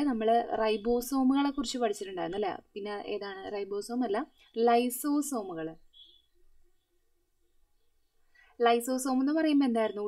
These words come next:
Digestion ആയിരുന്നു അല്ലേ അവരുടെ main ആയിട്ടുള്ള function. അപ്പോൾ ലൈസോസോമുകളിൽ ഒരു ടൈപ്പ് ലൈസോസോം, അതായത് നമ്മുടെ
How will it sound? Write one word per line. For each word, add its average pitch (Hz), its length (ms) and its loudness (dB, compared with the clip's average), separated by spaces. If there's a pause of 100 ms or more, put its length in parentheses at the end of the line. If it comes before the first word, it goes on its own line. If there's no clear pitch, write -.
(120)
Digestion 233 720 0
ആയിരുന്നു 165 340 -4
അല്ലേ 220 220 0
അവരുടെ 185 320 -2
main 214 220 -2
ആയിട്ടുള്ള 196 280 -6
function. 175 320 -10 (440)
അപ്പോൾ 247 200 -2 (160)
ലൈസോസോമുകളിൽ 269 960 2 (500)
ഒരു 302 200 2
ടൈപ്പ് 277 360 0
ലൈസോസോം, 208 640 -2
അതായത് 214 340 -4
നമ്മുടെ 220 240 -4